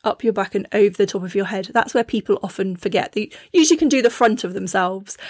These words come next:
but it's also important to just do the whole bubble. Make sure it's fresh and running clear, and just notice. Just check in with yourself throughout the day.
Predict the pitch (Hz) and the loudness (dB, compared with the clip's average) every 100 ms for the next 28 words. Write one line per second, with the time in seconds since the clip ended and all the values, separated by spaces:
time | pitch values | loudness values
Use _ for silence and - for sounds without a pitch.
0 | - - - - 254 247 226 226 208 190 | -6 -4 -2 0 0 4 2 2 0 -2
1 | 202 262 - 294 233 262 - 254 233 233 | -6 -6 -2 -2 -2 -6 -6 0 4 6
2 | 233 214 190 - - - - - 208 - | 4 0 -2 -4 -2 -2 -2 -2 0 -2
3 | - - 247 240 233 - 190 185 190 196 | -6 0 2 2 0 -8 -6 -6 -6 -6
4 | - 226 233 226 233 _ _ _ - 302 | -4 -2 0 -2 -4 _ _ _ -2 2
5 | 403 392 415 440 - - - _ _ - | 2 2 0 0 0 -4 -12 _ _ -2
6 | 339 - 403 - 392 427 349 185 175 190 | -2 2 0 4 2 4 2 0 0 -2
7 | - 208 214 - 269 240 190 | 0 -2 -2 -2 0 0 -2